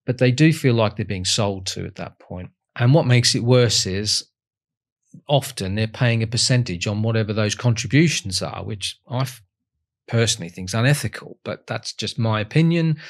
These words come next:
And if someone wants to tell me that's a stupid opinion, that's fine. Everyone's entitled to that. But it's a crazy situation, even with this intergenerational thing you're talking about. I kind of think, so what? If, if, if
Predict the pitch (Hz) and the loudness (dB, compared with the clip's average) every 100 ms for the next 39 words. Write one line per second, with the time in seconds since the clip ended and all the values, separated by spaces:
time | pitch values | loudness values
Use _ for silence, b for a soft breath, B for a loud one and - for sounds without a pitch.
0 | B B - 90 92 - 110 107 104 - | B B -12 -10 -6 -2 -2 -2 -4 -6
1 | 95 - 104 98 95 - - - 139 127 | -6 -4 -4 -4 -6 -6 -4 2 2 2
2 | 117 113 147 165 160 175 - - 196 120 | -4 0 2 2 0 -2 -4 -2 -2 0
3 | 107 117 117 113 101 135 139 95 - 85 | 0 2 0 -2 -2 0 0 -4 -8 -10
4 | - - 123 B B B B B _ _ | -8 -6 -6 B B B B B _ _
5 | _ _ _ 180 175 180 - 202 202 180 | _ _ _ -4 -2 -2 2 4 4 2
6 | - 170 170 160 165 151 - 120 131 123 | 0 2 4 6 4 2 2 2 4 4
7 | 123 123 135 120 117 123 117 113 117 117 | 4 2 2 2 2 2 2 2 2 0
8 | 110 104 110 98 95 131 139 123 98 85 | -4 -4 -6 -6 -2 0 0 -2 -4 -4
9 | 95 - b _ _ _ _ _ _ _ | -6 -12 b _ _ _ _ _ _ _
10 | _ _ _ 151 - 233 208 170 147 - | _ _ _ -6 0 2 2 2 0 -2
11 | _ _ _ _ _ - - 190 175 190 | _ _ _ _ _ -2 0 2 2 0
12 | 131 - _ _ _ _ _ _ _ _ | -2 -6 _ _ _ _ _ _ _ _
13 | _ _ 160 - 143 - 156 - - 151 | _ _ -4 -4 -8 -6 -4 -4 0 -2